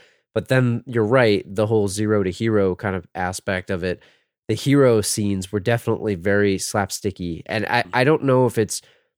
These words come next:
Speaker 1: and they, they, they juxtap-, juxtapose whatever they call it with the, the cartoons that he's watching.
Speaker 2: Yeah.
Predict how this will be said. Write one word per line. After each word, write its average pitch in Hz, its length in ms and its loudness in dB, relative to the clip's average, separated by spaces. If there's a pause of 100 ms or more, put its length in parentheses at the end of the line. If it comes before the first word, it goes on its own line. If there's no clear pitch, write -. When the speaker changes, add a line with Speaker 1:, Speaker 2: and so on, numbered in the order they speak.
(300)
Speaker 1:
and 139 80 2
they, 143 140 6
they, 131 320 2 (140)
they 123 100 4
juxtap-, 117 600 0
juxtapose 113 880 0
whatever 113 300 0
they 104 120 2
call 104 260 0
it 85 60 -2
with 101 180 -4
the, 95 340 0 (160)
the 110 80 -4
cartoons 113 920 -2
that 110 120 -4
he's 104 160 -8
watching. 117 560 -2 (200)
Speaker 2:
Yeah. 113 240 -2